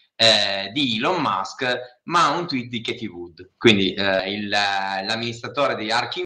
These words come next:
Invest, che fondamentalmente aveva detto: "Questa è una vergogna", no? E non avevo ben capito a chi l'aveva detto, cosa l'aveva detto, però avevo visto che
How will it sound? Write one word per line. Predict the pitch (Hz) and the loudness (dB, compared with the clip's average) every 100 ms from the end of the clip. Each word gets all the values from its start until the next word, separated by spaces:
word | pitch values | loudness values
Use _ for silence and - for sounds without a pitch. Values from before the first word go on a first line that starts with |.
| - | -8
Invest, | 170 120 117 117 143 139 - - - _ | -4 -2 -2 -2 0 0 -2 -12 -20 _
che | 175 165 123 - - _ _ _ _ | 6 6 4 -2 -12 _ _ _ _
fondamentalmente | 208 202 151 147 147 170 139 131 | -2 0 0 0 0 0 0 0
aveva | 127 147 | 0 2
detto: | 139 117 - 131 131 | 2 -2 -2 -2 -2
"Questa | 143 131 127 | -2 -2 -2
è | |
una | 110 | -2
vergogna", | 104 101 95 87 87 92 | -4 -4 -2 -4 -2 2
no? | 113 123 | 4 6
E | 180 175 - _ _ | 4 -2 -4 _ _
non | 151 156 | -4 0
avevo | 147 147 131 | 0 0 0
ben | 131 120 | -2 -4
capito | - 143 117 | -8 -4 -4
a | 113 | -2
chi | - 143 107 | 2 2 2
l'aveva | 104 107 127 | 0 0 0
detto, | 160 160 - | 0 -2 -4
cosa | 143 127 | -4 0
l'aveva | 139 170 | 0 0
detto, | 127 - 113 | 0 -4 -4
però | 147 123 | 0 2
avevo | 110 120 | 2 0
visto | 127 117 - - | -2 -6 -8 -8
che | - 113 | -4 -4